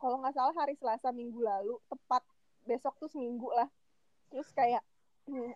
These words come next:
aku tuh kayak banyak cerita sama dia, terus tiba-tiba tuh dia kayak ngilang gitu, ngilang. Aku lagi cerita, terus dia ngilang. Terus dia malah kayak, tiba-tiba dia ngechat aku lagi kalau dia tuh kayak bilang kalau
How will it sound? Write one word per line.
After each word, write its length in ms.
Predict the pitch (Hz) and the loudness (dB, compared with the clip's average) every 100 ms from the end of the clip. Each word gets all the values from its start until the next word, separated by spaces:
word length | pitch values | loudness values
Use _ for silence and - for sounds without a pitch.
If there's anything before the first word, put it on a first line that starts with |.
| 240 | -8
aku 160 | 240 277 | -6 -6
tuh 100 | 349 - - _ _ _ _ _ _ _ _ - 226 - | -6 -8 -20 _ _ _ _ _ _ _ _ -20 -14 -2
kayak 180 | 240 220 214 | -2 -2 -2
banyak 180 | 208 233 | -2 -2
cerita 240 | 269 233 233 247 | -4 -4 -4 -4
sama 140 | 226 214 | -8 -4
dia, 100 | 240 | -6
terus 140 | 311 - | -6 -8
tiba-tiba 320 | 247 226 240 247 | -2 -2 0 -2
tuh 80 | 311 | -2
dia 100 | 269 311 | -6 -2
kayak 220 | 269 226 - _ _ _ - | 2 0 -2 _ _ _ -8
ngilang 380 | 254 269 262 262 262 | 0 2 2 0 -6
gitu, 400 | 269 - 294 302 302 | -6 -6 -4 -4 -4
ngilang. 420 | 254 247 233 233 269 294 277 _ _ - | -2 -2 -2 -6 -12 -14 -18 _ _ -4
Aku 100 | 262 | -2
lagi 120 | 240 240 | -2 -6
cerita, 200 | 240 233 | -8 -8
terus 140 | 226 254 | -6 -4
dia 100 | 262 | -4
ngilang. 340 | 240 208 202 208 - _ _ _ _ _ _ _ _ _ | -2 -6 -6 -12 -20 _ _ _ _ _ _ _ _ _
Terus 160 | - - - - - | -14 -14 -20 -20 -4
dia 120 | 240 277 | -2 0
malah 220 | 294 254 247 | 0 -2 0
kayak, 280 | 247 233 220 - _ - | 2 2 0 -4 _ -12
tiba-tiba 300 | 262 226 247 277 | -8 -6 -6 -4
dia 80 | 320 | -6
ngechat 240 | 277 262 226 | -2 -4 -4
aku 180 | - 240 | 0 2
lagi 180 | 247 247 | 2 0
kalau 220 | 262 254 233 | 0 2 2
dia 100 | 226 240 | 0 -2
tuh 80 | 277 | -2
kayak 180 | 247 226 | 0 0
bilang 280 | 208 226 247 269 | -2 -2 -4 -2
kalau 380 | 233 220 220 208 | -2 0 0 -4